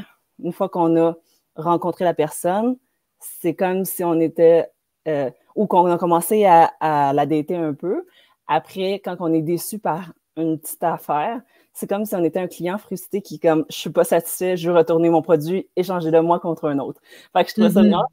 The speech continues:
Speaker 1: très drôle, notre, euh, comportement d'acheteur qui s'est un peu transféré à notre comportement, euh, amoureux.
Speaker 2: Mhm. Là, euh, t'as enflammé, euh, la toile.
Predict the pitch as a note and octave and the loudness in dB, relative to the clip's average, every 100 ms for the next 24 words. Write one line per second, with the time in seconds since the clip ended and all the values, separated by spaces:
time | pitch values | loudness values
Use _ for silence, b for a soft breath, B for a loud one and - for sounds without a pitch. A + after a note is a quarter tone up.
0 | - E3 D#3+ F3 G#3 F3 D#3+ - D#3+ C#3+ | -2 0 4 2 2 0 0 0 0 2
1 | C#3+ C#3 _ _ - F#3 E3+ F#3 - - | -2 -6 _ _ -6 -4 0 -2 -2 -6
2 | E3+ E3 F3 F3 D#3 F3+ - - E3+ G3+ | -2 0 0 2 2 2 -4 -6 -4 -4
3 | G#3+ - F#3 E3 D#3+ D#3 E3+ F3 - _ | -8 -12 -8 -6 -6 -8 -6 -8 -10 _
4 | _ _ _ - E3+ E3+ - E3+ D#3+ E3+ | _ _ _ -8 -6 -6 -4 -2 0 0
5 | D#3 - E3 D3+ D#3+ - D#3+ D#3 D#3 D#3+ | -2 -6 -10 -8 -8 -8 -6 -4 -2 -4
6 | E3 _ _ _ - C#3 C3+ - D#3 D#3 | -8 _ _ _ -12 -10 -8 -6 -4 -4
7 | - - _ _ _ _ _ _ _ _ | -6 -14 _ _ _ _ _ _ _ _
8 | _ _ A3+ A3 F3 C#4 E4 E3+ D#3+ b | _ _ -2 0 0 -2 -4 -6 -10 b
9 | b F#3+ G#3 A3+ F3+ E3+ F3+ F3 F3 F#3 | b -2 2 2 0 -2 -4 -6 -4 -4
10 | - G3+ G3 G#3 G#3+ G3+ E3+ D#3+ D#3 D3+ | 0 2 2 2 2 0 0 -2 -4 -4
11 | D3+ D3+ D#3+ E3 D#3+ - B3 C#4 B3 F#3+ | -6 -8 -6 -6 -6 -2 0 2 2 2
12 | F3+ E3+ | 2 0